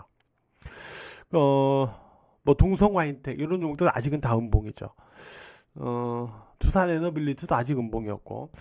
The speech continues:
그 다음에 방산에서는 엘아이지 넥스원 이런 게 이제 양봉으로 전환됐죠. 그런데 현대로템은 아직 음봉,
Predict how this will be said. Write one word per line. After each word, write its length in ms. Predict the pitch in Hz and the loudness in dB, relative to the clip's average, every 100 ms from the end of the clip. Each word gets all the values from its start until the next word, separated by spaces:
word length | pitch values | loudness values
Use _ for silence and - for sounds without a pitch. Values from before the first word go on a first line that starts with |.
| - - | -20 -4
그 80 | 170 | 0
다음에 180 | 196 196 | 2 2
방산에서는 800 | - 185 196 202 180 170 185 180 | 0 0 0 0 0 -2 -4 -2
엘아이지 520 | 143 175 185 175 170 | 0 2 0 0 0
넥스원 420 | 139 131 - 123 | 0 2 2 4
이런 200 | 139 165 | 4 4
게 100 | 151 | 4
이제 180 | 123 127 | 2 2
양봉으로 460 | 113 123 131 131 120 | 0 2 2 2 0
전환됐죠. 680 | 113 113 107 104 - 101 - _ | -2 -4 -4 -8 -8 -14 -14 _
그런데 300 | 147 139 170 165 - - | -8 0 0 0 -6 -6
현대로템은 760 | - 226 220 185 156 151 156 | 0 4 6 6 4 0 -2
아직 300 | 120 123 135 | -2 0 0
음봉, 380 | 123 113 107 | 0 -2 -4